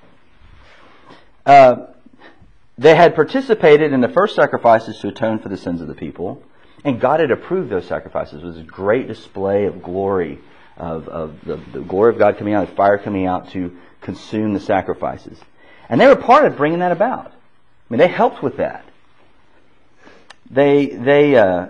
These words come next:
they had a gr-, hand in seeing that it was all done correctly, and God, and God rewarded that with His presence and what He had promised.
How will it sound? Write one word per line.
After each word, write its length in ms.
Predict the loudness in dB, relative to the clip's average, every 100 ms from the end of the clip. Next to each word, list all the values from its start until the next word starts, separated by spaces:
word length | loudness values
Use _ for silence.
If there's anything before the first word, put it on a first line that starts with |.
| -12
they 260 | -10 -2
had 120 | 0 0
a 20 |
gr-, 160 | -2
hand 480 | -8 -4 -2 0 0
in 80 | 0
seeing 240 | -2 -2
that 80 | 0
it 80 | -2
was 100 | 0
all 200 | 4 4
done 320 | 6 4 2
correctly, 420 | 0 0 0 -2
and 100 | -4
God, 280 | 0 0 -2
and 180 | -8 -4
God 240 | -2 -2
rewarded 520 | -4 -8 -4 -2 -2 -4
that 220 | -6 -6
with 120 | -10
His 160 | -12 -12
presence 500 | -6 -6 -6 -12 -14
and 160 | -6
what 140 | -6 -4
He 60 |
had 120 | -10
promised. 520 | -10 -12 -12 -16 -20